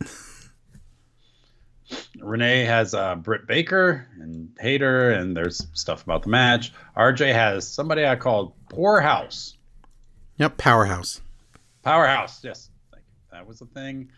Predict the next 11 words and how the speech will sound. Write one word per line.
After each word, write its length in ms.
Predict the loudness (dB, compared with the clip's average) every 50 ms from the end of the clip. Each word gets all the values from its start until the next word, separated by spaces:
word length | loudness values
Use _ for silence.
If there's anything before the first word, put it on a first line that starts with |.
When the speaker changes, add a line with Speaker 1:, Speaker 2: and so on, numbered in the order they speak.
| _ _ _ _ _
Speaker 2:
Renee 300 | -14 -10 -8 -8 -6 -4
has 160 | -4 -6 -6
Sanjay 400 | -4 -6 -6 -6 -6 -6 -8 -6
Dutt. 260 | -2 2 2 2 2 0
He 140 | -4 -6 -6
has 160 | -6 -6 -6
a 80 | -8 -10
new 260 | -10 -8 -6 -6 -6
suit 440 | -6 -6 -4 -4 -4 -4 -6 -10 -6
for 120 | -4 -2
later. 460 | 0 4 2 4 4 2 0 -2 -4